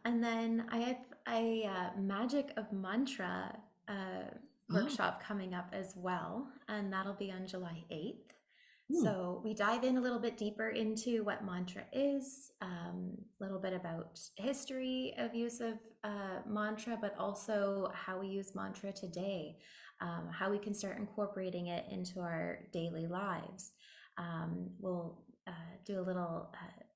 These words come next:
Speaker 1: tidbit on some really important mantras that we use a lot in different yogic practices, um, their meanings, their effects, and then we'll explore personal mantras and creation of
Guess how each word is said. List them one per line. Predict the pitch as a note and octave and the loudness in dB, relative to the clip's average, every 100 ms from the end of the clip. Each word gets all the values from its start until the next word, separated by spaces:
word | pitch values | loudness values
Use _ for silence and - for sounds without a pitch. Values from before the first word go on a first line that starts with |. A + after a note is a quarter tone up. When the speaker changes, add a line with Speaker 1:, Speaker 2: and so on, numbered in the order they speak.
| _ | _
Speaker 1:
tidbit | - F3+ F3 F#3+ - | -4 -2 0 0 0
on | F3 E3 E3 - | 0 0 0 -2
some | - - G#3+ G3+ G3+ | 0 4 4 4 4
really | F3+ F3 F3 | 2 2 0
important | F#3+ F#3 G3+ G#3 A3+ | -4 -2 0 2 4
mantras | A3 G#3+ A3+ - A#3+ B3 - | 4 2 0 -2 -2 0 -2
that | G#3 | 0
we | G3+ | 0
use | F#3+ G3 F#3+ | 2 0 0
a | F#3+ | 0
lot | F3+ E3+ G3 G#3 | 2 2 2 0
in | G3+ | -2
different | G3 G3 F#3 F3 | -2 -2 -4 -2
yogic | F#3 F#3 F#3+ | -2 -2 -6
practices, | - F3+ F3+ A#3 C4 C#4+ D4 - - - - - - | -6 -6 -6 -6 -4 0 0 -2 -8 -18 -18 -10 -4
um, | F3+ F3 | -2 0
their | F3+ F3+ | 0 2
meanings, | G3 A#3 A3+ A3 G#3+ G#3 - - | 6 6 6 4 0 2 0 0
their | E3+ E3 | -2 -2
effects, | - - - - - - - | 0 0 0 -2 2 2 2
and | G3 F#3+ | -2 0
then | F#3 F3+ F3+ | 0 0 2
we'll | F3+ F3 | 0 2
explore | - - F#3 E3+ E3+ F3+ - - | 0 0 -2 0 0 -2 -4 -4
personal | G#3 G3 F#3+ F3 | -4 -2 -2 -2
mantras | D#3+ D3+ - D#3+ E3 F3+ | -2 -4 -4 -4 -4 -4
and | F3 | -4
creation | - F3+ D#3+ E3 D#3+ - | -4 -2 -2 -2 -2 -4
of | F2 | -4